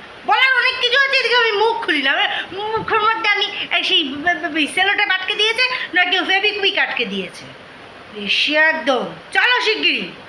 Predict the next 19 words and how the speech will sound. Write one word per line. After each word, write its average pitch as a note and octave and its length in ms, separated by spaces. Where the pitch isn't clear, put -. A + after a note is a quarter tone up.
মেন C#4+ 220
ভিডিওতে। A#3 540
সব B4 280
হাঁ F#4 300
করে F#4+ 140
তাকিয়ে C#4 360
রয়েছে F3+ 380
যে C#4+ 60
কী F#4 220
করছে D#4+ 300
রিম্পা। G3 360
মুখ G3+ 360
খোল, E4 280
মুখ A#3 340
খোল, G4 240
খোল, B3 300
খোল, F4+ 240
খোল, C4+ 260
খোল, F#4 200